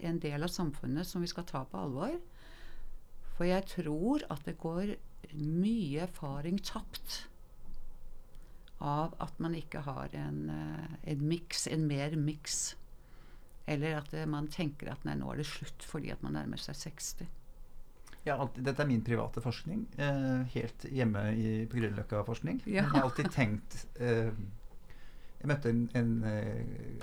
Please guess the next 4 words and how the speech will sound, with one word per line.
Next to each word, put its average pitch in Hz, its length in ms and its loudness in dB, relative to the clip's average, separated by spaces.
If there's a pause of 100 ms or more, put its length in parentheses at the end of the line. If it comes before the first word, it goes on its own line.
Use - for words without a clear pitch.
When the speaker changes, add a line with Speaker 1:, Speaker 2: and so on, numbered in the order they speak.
(160)
Speaker 2:
godt 127 160 2
voksen, 104 480 2 (600)
eh, 104 440 4 (1300)
dame. 123 320 8